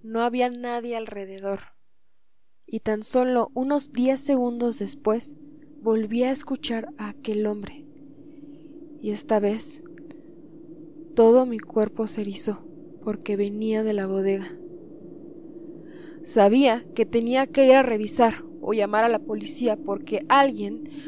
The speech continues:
posiblemente había entrado de alguna forma para intentar robar. Así que me dirigí con mucho cuidado a la parte de atrás. Y la verdad es que no fue una sorpresa no ver a nadie.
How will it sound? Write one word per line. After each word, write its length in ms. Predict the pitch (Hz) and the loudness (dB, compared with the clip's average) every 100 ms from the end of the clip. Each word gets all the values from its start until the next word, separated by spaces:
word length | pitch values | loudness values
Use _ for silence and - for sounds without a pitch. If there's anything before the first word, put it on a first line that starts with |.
| 294 | -6
posiblemente 680 | 226 214 247 262 262 285 262 | -4 0 4 6 4 2 2
había 160 | 254 | 2
entrado 380 | 247 285 240 247 | 0 4 6 8
de 80 | 226 | 6
alguna 340 | 220 240 247 | 2 0 -2
forma 380 | - 240 240 226 | 0 2 2 0
para 180 | - 202 | -4 -6
intentar 400 | 185 190 196 214 | -8 -10 -6 -4
robar. 340 | 214 202 196 - 277 - - - - - | -4 -4 -6 -8 -14 -16 -18 -16 -16 -10
Así 300 | 226 - 240 | -8 -6 0
que 120 | 262 | 2
me 140 | 240 | 4
dirigí 380 | 233 226 220 269 | 4 2 0 -2
con 320 | - 285 269 | 2 2 4
mucho 400 | 269 294 285 294 | 0 -2 -2 -4
cuidado 540 | 277 226 220 226 214 269 - - - - - - - - | 0 4 4 4 0 -6 -14 -20 -20 -20 -20 -20 -20 -10
a 80 | 208 | -6
la 120 | 190 | -6
parte 360 | - 208 202 220 | 0 0 0 -2
de 60 | |
atrás. 480 | 196 - 196 - - - - - - - | -2 -4 -6 -6 -10 -14 -18 -18 -18 -10
Y 80 | - | 0
la 120 | 220 | 4
verdad 380 | 208 214 220 240 | 6 6 8 8
es 180 | 240 233 | 6 2
que 160 | - 226 | -2 -2
no 220 | 226 240 | 0 0
fue 180 | - 240 | 0 -2
una 240 | 233 233 | 0 -2
sorpresa 640 | - 208 - 233 240 190 | -2 -4 2 4 4 -2
no 240 | 202 208 196 | -8 -6 0
ver 160 | 196 | 0
a 60 | 190 | 0
nadie. 240 | 185 185 | -2 -6